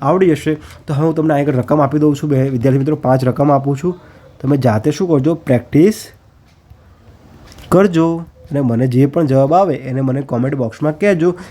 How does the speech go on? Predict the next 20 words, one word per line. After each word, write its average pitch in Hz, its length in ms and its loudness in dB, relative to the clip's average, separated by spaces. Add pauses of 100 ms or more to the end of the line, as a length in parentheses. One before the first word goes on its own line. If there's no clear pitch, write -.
(120)
કે 151 60 -4
સાહેબ 147 200 2
લસા 117 320 2
આ 170 300 2
રીતે 175 160 -2
શોધાય 131 380 -4
છે. 127 160 -4
ચલો, 131 240 0 (580)
ત્રણ, 131 520 2 (240)
પાંચ, 120 580 -2 (260)
દસનો 120 760 0
લસા 123 560 2
શોધો. 120 440 0
શું 151 180 -8
કરો? 135 200 -4
લસા 123 840 -2 (1700)
શું - 180 -2
કરો? 139 280 2
શોધો. 117 1300 0 (1120)
ચલો, 104 180 0